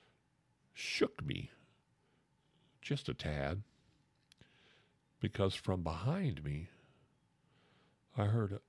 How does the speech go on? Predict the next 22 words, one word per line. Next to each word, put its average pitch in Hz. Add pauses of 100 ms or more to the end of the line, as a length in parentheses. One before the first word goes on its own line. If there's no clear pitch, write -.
(140)
a 85
male 95
voice. 80 (4000)
First, 220
I 76
thought 82
it -
might 87
be 73
the -
guy 76
that -
took - (100)
my 65
job, 80 (760)
you -
know, 69
with 67
the 69
pink - (1200)
tape 82
measure. 104